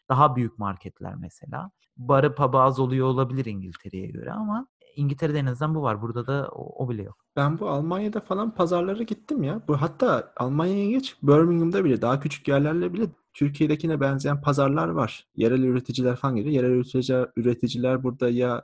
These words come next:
Speaker 2: genelde İngiltereli oluyor ya Doğu Avrupalı oluyor. Benim gördüğüm orada çalışanlar falan geliyor. Ama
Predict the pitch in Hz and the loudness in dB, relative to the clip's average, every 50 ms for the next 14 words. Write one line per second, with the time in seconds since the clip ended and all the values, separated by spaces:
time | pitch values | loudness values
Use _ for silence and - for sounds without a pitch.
0 | - _ _ 107 110 110 110 110 113 110 117 - 117 113 113 110 - - 110 104 | -10 _ _ -4 -2 -2 -2 -2 -2 -4 -4 -2 0 -2 -2 -2 -2 -2 -2 -2
1 | 98 107 98 92 85 95 101 107 135 135 104 101 107 110 110 - 110 107 110 104 | 0 -2 -4 -4 -4 -4 -4 -4 -4 -2 -2 0 0 -2 0 0 0 0 2 2
2 | 92 82 - - - 90 90 95 85 80 76 - 110 139 - _ 87 90 92 95 | 0 -2 -4 -6 -10 -10 -8 -6 -8 -8 -8 -10 -12 -12 -12 _ -8 -8 -8 -8
3 | 92 82 73 73 76 - - - 92 92 90 - - - - - - - 95 95 | -8 -6 -8 -8 -8 -10 -14 -10 -10 -10 -10 -10 -12 -12 -12 -12 -10 -14 -14 -12
4 | 92 95 101 - - 110 113 117 110 107 104 113 - 262 - _ _ _ _ _ | -12 -14 -14 -12 -12 -10 -10 -10 -8 -10 -8 -8 -8 -10 -12 _ _ _ _ _
5 | - 147 185 196 180 - | -4 -2 -2 -2 -4 -4